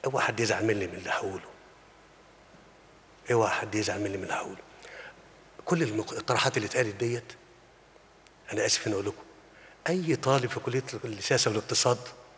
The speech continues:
يتكلم فيها. أي طالب في كلية السياسة والاقتصاد يتكلم فيها. إنما إزاي تعملوها؟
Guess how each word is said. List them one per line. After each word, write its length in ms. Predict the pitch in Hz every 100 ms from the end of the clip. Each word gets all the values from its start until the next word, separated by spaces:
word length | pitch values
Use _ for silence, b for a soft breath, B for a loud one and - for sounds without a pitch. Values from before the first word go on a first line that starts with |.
| - - 120
يتكلم 320 | - 104 98
فيها. 180 | - - - - - - - - - - - - - - _ _ - - - - - - - 139
أي 240 | 208 196
طالب 280 | - 170 175
في 200 | - 151
كلية 80 | 160
السياسة 300 | - 160 160
والاقتصاد 360 | 131 - 147 151 - -
يتكلم 300 | 127 160 143
فيها. 220 | 139 113 - - - - - - - - - - 143
إنما 360 | 214 240 208 135 - - - - - - - - 131
إزاي 220 | 131 214
تعملوها؟ 600 | 180 135 147 180 110